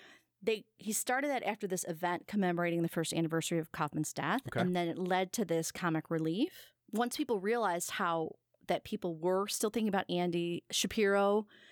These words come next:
Speaker 1: s-, produced this nineteen ninety-five N B C special, comedy tribute to Andy Kaufman. And that
Speaker 2: Mm-hmm.
Speaker 1: was just super. People were, like, really responding to that.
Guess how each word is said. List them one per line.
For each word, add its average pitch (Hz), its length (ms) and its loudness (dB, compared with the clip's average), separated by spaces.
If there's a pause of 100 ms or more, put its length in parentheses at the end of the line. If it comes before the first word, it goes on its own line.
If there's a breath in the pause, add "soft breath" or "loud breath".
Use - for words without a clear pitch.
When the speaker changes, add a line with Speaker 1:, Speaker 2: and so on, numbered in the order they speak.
(380 loud breath)
Speaker 1:
s-, - 80 -4
produced 196 400 2
this - 160 2
nineteen 185 300 0
ninety-five 175 460 2
N 175 160 2
B 170 80 -2
C - 120 -2
special, 165 400 -2
comedy 165 380 0
tribute 160 300 -4
to 143 80 -4
Andy 156 160 2
Kaufman. - 540 -4
And 110 180 2
that - 60 0
Speaker 2:
Mm-hmm. - 80 -2
Speaker 1:
was - 120 -4
just - 280 -4 (100)
super. 190 540 0
People 175 340 -4
were, 156 180 0
like, 120 220 0
really 180 300 4
responding 165 360 0
to 175 140 -2
that. 156 280 0